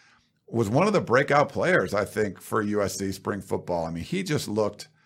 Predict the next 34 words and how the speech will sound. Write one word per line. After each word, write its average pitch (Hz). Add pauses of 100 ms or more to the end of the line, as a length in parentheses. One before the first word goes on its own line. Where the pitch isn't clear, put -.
(540)
uh, 92
so 135
good 135
in 127
the 117
spring. 107
I 92
mean, 92
you 104
know, 90
he 92
was 104
hampered 123
by 110
injuries 113
and 110
stuff 104
before, 101
had 90
the -
hamstring 110
problems 104
and 92
stuff, 104 (560)
and 113
I 131
don't 143
think 156
really 135
got 113
great 113
opportunities 104
last 87
year. 90